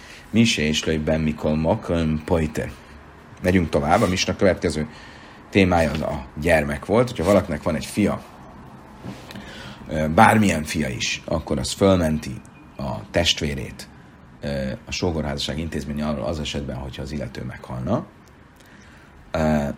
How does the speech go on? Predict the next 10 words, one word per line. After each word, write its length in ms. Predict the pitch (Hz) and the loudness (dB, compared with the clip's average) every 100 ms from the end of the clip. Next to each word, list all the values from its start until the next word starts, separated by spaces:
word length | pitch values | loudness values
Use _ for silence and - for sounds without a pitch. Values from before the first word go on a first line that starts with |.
| - - | -8 -4
mire 460 | 85 98 98 101 90 | 2 6 8 10 8
vonatkozik 460 | 87 82 85 80 | 6 2 -2 -2
az, 120 | 80 - | -2 -2
hogy 100 | 78 | 2
bárhonnan 640 | 85 78 73 71 67 60 | 4 4 2 -2 -2 -6
is? 160 | 73 - | -6 -4
Mi 80 | |
kolmakim 520 | 78 101 95 85 80 76 | 0 4 4 4 0 -2
lászulja 380 | 71 - 71 | -2 -2 -2
máj. 280 | 67 58 57 | -4 -6 -10